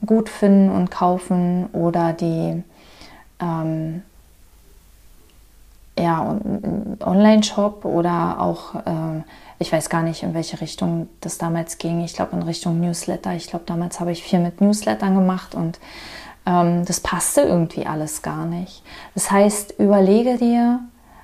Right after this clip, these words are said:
ähm, ganz genau, es macht sowieso großen Sinn, deine Angebote, ähm, ein bisschen zu strukturieren.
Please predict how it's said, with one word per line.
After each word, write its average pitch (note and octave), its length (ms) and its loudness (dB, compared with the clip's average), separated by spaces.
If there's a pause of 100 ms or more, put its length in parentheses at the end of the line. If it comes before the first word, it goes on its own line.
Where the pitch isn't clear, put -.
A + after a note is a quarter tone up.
(200)
ähm, F3+ 640 2 (180)
ganz G3 240 2
genau, G#3 240 2
es - 160 -2
macht G3 220 2
sowieso F#3 500 4
großen F3 500 2
Sinn, E3+ 380 2
deine E3 280 -2
Angebote, F3 960 0 (840)
ähm, E3 640 0 (1160)
ein F3 160 2
bisschen G3 340 4
zu - 160 -6
strukturieren. F#3 1000 2